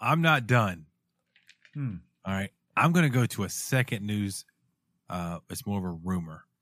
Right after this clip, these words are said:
Speaker 1: and I love spreading rumors. You ready for this?
Speaker 2: So did C V, uh, Nix.
Speaker 1: What's that?
Speaker 2: Fleetwood Mac.
Speaker 1: Xenoblade Chronicles three.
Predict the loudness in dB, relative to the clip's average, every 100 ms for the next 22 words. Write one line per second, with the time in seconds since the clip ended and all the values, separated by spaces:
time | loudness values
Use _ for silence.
0 | _ -14 -10 -6 -4 -2 -4 -6 -6 -6
1 | -8 -12 -14 -16 -20 -20 _ -14 -12 -12
2 | -10 -8 -8 -12 -20 _ _ _ _ _
3 | _ -16 -12 -10 -12 -12 -12 -10 -10 -10
4 | -10 -12 -14 -18 -20 _ _ _ _ _
5 | _ _ -12 -12 -16 -20 _ _ _ _
6 | _ _ _ _ _ _ _ _ _ -14
7 | -12 -12 -14 _ _ _ -20 -12 -10 -6
8 | -4 2 4 4 2 0 -2 0 0 -2
9 | 0 0 0 -4 -8 -10 -10 -8 -8 -10